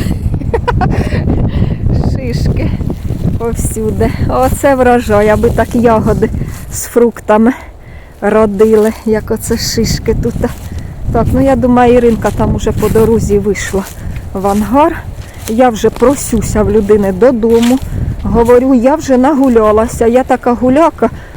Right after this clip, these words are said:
Ну яка я оце гуляка? Дві години побула, подивилася, намилувалася,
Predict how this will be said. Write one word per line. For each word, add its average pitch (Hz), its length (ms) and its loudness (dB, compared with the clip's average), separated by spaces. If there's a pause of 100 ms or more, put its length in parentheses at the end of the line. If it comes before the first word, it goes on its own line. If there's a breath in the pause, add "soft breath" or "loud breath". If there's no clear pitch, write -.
(140 loud breath)
Ну 294 100 -4
яка 302 360 0
я 214 160 2
оце 208 240 -4
гуляка? 196 600 -2
Дві 240 160 -2
години 262 520 0
побула, 269 460 -2 (160)
подивилася, 254 920 0
намилувалася, 233 1000 0